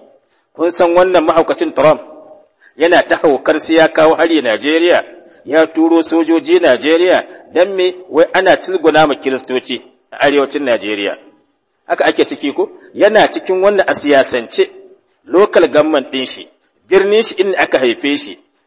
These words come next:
inda gidan shi na gado yake, yanzu haka musulmi ne ya cinye zaɓen gurin. Allahu Akbar. Musulmi yau shi ne magajin garin New York.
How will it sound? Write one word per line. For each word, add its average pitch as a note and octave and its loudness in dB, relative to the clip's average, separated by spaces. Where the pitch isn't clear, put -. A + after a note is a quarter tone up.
inda G#3 0
gidan F3+ 2
shi D#3 -4
na D3+ 2
gado D#3 2
yake, C3 -4
yanzu C#3+ 0
haka F#3 0
musulmi C#3+ -2
ne D#3 2
ya C#3+ 4
cinye D3 -4
zaɓen A2+ -2
gurin. A#2+ -4
Allahu A2+ -2
Akbar. - -2
Musulmi D#3+ -4
yau G3+ 4
shi F#3 -4
ne E3+ 0
magajin D3 0
garin B2 -4
New B2+ -4
York. A#2 -4